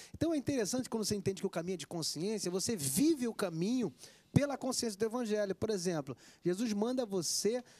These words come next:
abençoar quem te amaldiçoa. Aí, aí eu vejo gente, "Ah, mas eu tenho que abençoar, não acredito que eu tenho que abençoar." Isso é inteligência,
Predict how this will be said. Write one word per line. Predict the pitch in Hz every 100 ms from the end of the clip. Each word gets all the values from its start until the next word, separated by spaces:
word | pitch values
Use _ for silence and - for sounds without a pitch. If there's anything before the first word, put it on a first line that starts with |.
| - -
abençoar | 165 156 147 233 - 185 196 233
quem | 226
te | -
amaldiçoa. | 202 208 - - - 165 127 113 _ _ _ _ _ _ _ -
Aí, | 143 175
aí | 175 185
eu | 202
vejo | 196 180
gente, | 175
"Ah, | 208 269
mas | 254 226
eu |
tenho | - 302
que | 262
abençoar, | 214 226 - 240
não | 294
acredito | 302 240 175 311
que | 254
eu |
tenho | 208 233
que |
abençoar." | 214 220 - 165 220 - - - _ -
Isso | 302 -
é | 294
inteligência, | - 277 262 156 175 240 262 - - 127